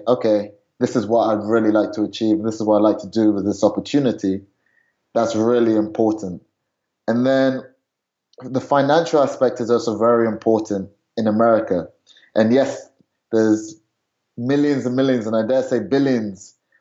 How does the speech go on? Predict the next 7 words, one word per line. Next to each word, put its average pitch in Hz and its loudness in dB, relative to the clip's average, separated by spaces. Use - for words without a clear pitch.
of 107 -6
scholarships 127 0
given 113 -2
out 110 2
every 113 0
single 110 0
year. 110 2